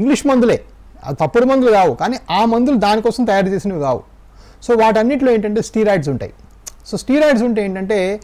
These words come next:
అక్కడ అలాగ రాయటం వల్ల టెంపరరీగా ఉపశమనం కలుగుతుంది, ఆ దురదలు నొప్పి తగ్గినట్టు అనిపిస్తుంది టెంపరరీగా one or two అవర్స్కి, కానీ అక్కడ లోపల ఆ చర్మం పలచబడిపోయి అక్కడ రోగ నిరోధక శక్తి బాగా తగ్గిపోయి కాళ్ళ పుండ్లు బాగా ప్రబలిపోయే అవకాశం ఉంటుంది.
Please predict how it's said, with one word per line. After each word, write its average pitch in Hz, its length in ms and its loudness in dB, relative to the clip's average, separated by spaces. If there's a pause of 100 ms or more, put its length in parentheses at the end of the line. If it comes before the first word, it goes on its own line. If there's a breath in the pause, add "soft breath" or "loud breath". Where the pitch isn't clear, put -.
(260 loud breath)
అక్కడ 180 180 -2
అలాగ 196 380 2
రాయటం 196 300 2
వల్ల 202 120 0 (480)
టెంపరరీగా 214 500 0
ఉపశమనం 214 440 -2
కలుగుతుంది, 170 440 -4 (200)
ఆ - 100 -6
దురదలు 165 360 -2 (100)
నొప్పి 156 260 -8
తగ్గినట్టు 156 320 -4
అనిపిస్తుంది 143 460 -6 (180)
టెంపరరీగా 160 520 0 (200)
one 170 140 -2
or 160 100 -2
two 160 120 -2
అవర్స్కి, 135 360 -8 (600 soft breath)
కానీ 262 220 0
అక్కడ 196 140 -2 (100)
లోపల 208 280 -2 (260)
ఆ - 40 -6 (100)
చర్మం 180 340 -4
పలచబడిపోయి 170 600 -4 (160)
అక్కడ 165 160 -10 (120)
రోగ 202 280 0
నిరోధక 160 420 -4
శక్తి 156 220 -6 (120)
బాగా 139 180 -4 (120)
తగ్గిపోయి 143 400 -4 (520 soft breath)
కాళ్ళ 180 240 2 (100)
పుండ్లు 180 300 -4
బాగా 160 240 -2
ప్రబలిపోయే 147 440 -2
అవకాశం 120 340 -6
ఉంటుంది. - 260 -14